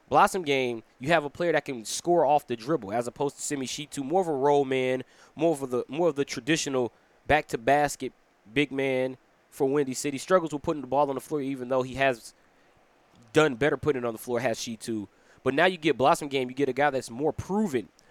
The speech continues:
when putting the ball on the floor. He has, he has been working on his outside shot, but it, but numbers pro-, numbers show that it needs a lot of work. Twenty-one percent from three-point land. He's averaging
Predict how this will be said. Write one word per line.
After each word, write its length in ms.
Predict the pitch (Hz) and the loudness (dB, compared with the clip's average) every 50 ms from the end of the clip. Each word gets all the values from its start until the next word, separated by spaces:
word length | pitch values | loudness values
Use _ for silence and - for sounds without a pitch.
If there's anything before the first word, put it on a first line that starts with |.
| _ - | _ 0
when 180 | 131 139 127 | 0 0 0
putting 220 | - - 165 139 127 | 0 -2 -2 -2 -2
the 80 | 131 | -2
ball 280 | 120 127 135 135 127 123 | 0 4 4 4 4 4
on 100 | 127 123 | 0 -2
the 60 | 120 120 | -4 -6
floor. 420 | - - 123 120 117 117 120 127 _ _ _ _ _ _ _ _ _ _ _ _ _ _ _ - | -8 -6 -4 -2 0 -2 -2 -4 _ _ _ _ _ _ _ _ _ _ _ _ _ _ _ -4
He 140 | - 156 | 0 2
has, 360 | 156 165 180 190 185 160 - - | 4 6 6 6 4 2 -2 -6
he 140 | 120 156 175 | 0 4 4
has 200 | 175 196 202 180 | 6 6 6 4
been 220 | 180 196 170 143 | 4 2 2 4
working 260 | 147 190 190 - 185 | 2 2 2 2 2
on 140 | 180 180 175 | 0 0 0
his 100 | 175 165 - | -2 -2 0
outside 480 | 156 165 165 - - 165 160 156 143 | 0 0 0 0 0 0 0 0 -2
shot, 280 | - - 156 156 147 139 | -2 -2 -2 0 0 0
but 80 | 135 | 0
it, 120 | 143 135 113 - _ - 139 | -2 -2 -4 -8 _ -8 -2
but 120 | 139 143 135 | -2 0 2
numbers 420 | 156 170 160 143 147 131 - - - - | 2 0 2 0 -2 -2 -4 -6 -12 -6
pro-, 220 | - 170 165 - | -4 -4 -4 -2
numbers 360 | 127 127 165 196 175 156 143 - | 2 4 4 4 4 2 -2 -2
show 300 | - - 175 156 139 120 | 2 4 4 4 4 4
that 160 | 131 127 123 | 2 0 0
it 80 | 127 | 0
needs 220 | 131 147 143 - 127 | -2 -2 -2 -2 0
a 40 | 120 | 2
lot 200 | 131 131 131 120 | 4 4 4 4
of 60 | 113 | 2
work. 240 | 113 110 101 - - | -2 -4 -6 -8 -8
Twenty-one 340 | - 160 160 147 147 139 | -6 -4 -2 -2 -2 -4
percent 400 | - 123 117 - - 139 120 - - _ _ _ _ _ _ _ _ _ | -4 -6 -10 -6 -4 -4 -6 -6 -8 _ _ _ _ _ _ _ _ _
from 140 | - - 127 | -12 -12 -10
three-point 520 | - 139 139 147 139 - 151 147 139 120 117 | -8 -4 -6 -6 -4 -2 -2 -2 -2 -2 -2
land. 300 | 120 117 113 117 113 117 | -4 -4 -2 -4 -4 -6
He's 140 | 113 104 - | -8 -10 -6
averaging 720 | - 143 160 170 151 156 135 123 131 139 135 127 120 117 | -2 0 0 2 0 -2 -4 -4 -4 -2 -2 -2 -4 -6